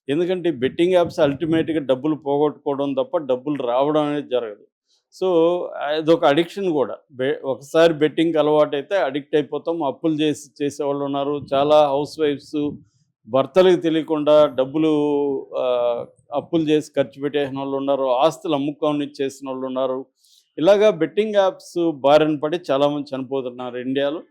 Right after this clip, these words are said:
ఆ, దీనివల్ల ఫ్యామిలీస్లో కూడా గొడవలు రావడం, ఆ, ఆ విడిపోవడం వరకు కూడా జరుగుతుంది. So, ఆ, అందుకని ఎందుకంటే మనకి ఇప్పుడు ఈజీ మనీ కావాలి, లేకపోతే స్పీడ్‌గా మన దగ్గర ఉన్న డబ్బుల్ని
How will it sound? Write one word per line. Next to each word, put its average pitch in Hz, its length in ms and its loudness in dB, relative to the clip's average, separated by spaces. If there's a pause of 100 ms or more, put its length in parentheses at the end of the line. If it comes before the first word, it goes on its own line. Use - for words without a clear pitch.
(420)
ఆ, 147 120 4
దీనివల్ల 175 500 2
ఫ్యామిలీస్లో 175 800 2
కూడా 151 180 0
గొడవలు 135 480 0
రావడం, 139 460 0 (460)
ఆ, 120 400 4 (680)
ఆ 147 400 4 (300)
విడిపోవడం 151 920 4
వరకు 139 200 0
కూడా 143 200 -4
జరుగుతుంది. 131 640 -6 (600)
So, 175 440 2 (240)
ఆ, 127 440 -2
అందుకని 202 640 -2 (100)
ఎందుకంటే 196 640 -2
మనకి 156 360 -6
ఇప్పుడు 131 240 -10
ఈజీ 165 480 -2
మనీ 185 280 -2
కావాలి, 165 640 2
లేకపోతే 139 640 -4
స్పీడ్‌గా 202 680 2
మన 156 220 0
దగ్గర 156 260 2
ఉన్న 156 220 -2
డబ్బుల్ని 143 680 -4